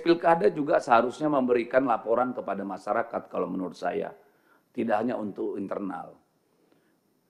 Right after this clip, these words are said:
Supaya rakyat percaya bahwa Kementerian Dalam Negeri secara serius tidak hanya monitor, tetapi melakukan aksi, Pak,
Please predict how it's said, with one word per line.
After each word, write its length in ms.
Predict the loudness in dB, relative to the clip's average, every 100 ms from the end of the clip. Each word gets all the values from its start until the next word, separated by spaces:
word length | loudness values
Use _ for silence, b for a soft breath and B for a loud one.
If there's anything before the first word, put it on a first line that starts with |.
| _ _
Supaya 640 | -6 0 6 8 8 6 4
rakyat 720 | 4 2 4 6 6 2 -4
percaya 640 | -4 2 2 4 4 2 -4 -18 _ _ _ _ _ _ _ _ _ _ _ _ _ _ _ _
bahwa 640 | 0 2 4 8 8 6
Kementerian 640 | -4 -4 -4 0 6 8 8
Dalam 240 | 4 4 -2
Negeri 240 | -2 -2
secara 560 | 0 -2 2 4 4 2
serius 640 | 0 0 2 2 0 -10 -20 _ _ _ _ _ _ _ _ _
tidak 320 | -4 4 4 4
hanya 240 | 2 2
monitor, 640 | 2 0 -2 4 6 6 2
tetapi 480 | 0 4 4 6 4
melakukan 640 | 4 2 0 -2 -2 -2
aksi, 640 | 0 -2 -4 -6 -2 -2
Pak, 160 | -4 -16